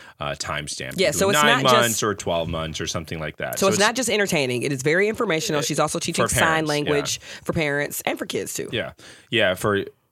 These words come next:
Speaker 1: for, uh, kids as well. And so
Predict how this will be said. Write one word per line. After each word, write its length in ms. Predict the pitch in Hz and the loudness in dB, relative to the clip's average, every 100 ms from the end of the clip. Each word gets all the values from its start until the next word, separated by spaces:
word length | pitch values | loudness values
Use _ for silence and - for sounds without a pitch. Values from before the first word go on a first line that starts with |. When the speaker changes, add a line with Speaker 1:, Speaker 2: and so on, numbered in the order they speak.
| - | -14
Speaker 1:
for, 320 | 87 90 85 | -8 -4 -2
uh, 220 | 80 76 76 - - | -2 -4 -8 -14 -10
kids 360 | 87 80 78 | -8 -6 -6
as 120 | 78 | -10
well. 240 | - 67 65 - - - - | -8 -10 -12 -18 -20 -20 -8
And 120 | 107 | -6
so 480 | - - 110 107 104 | -2 2 4 4 0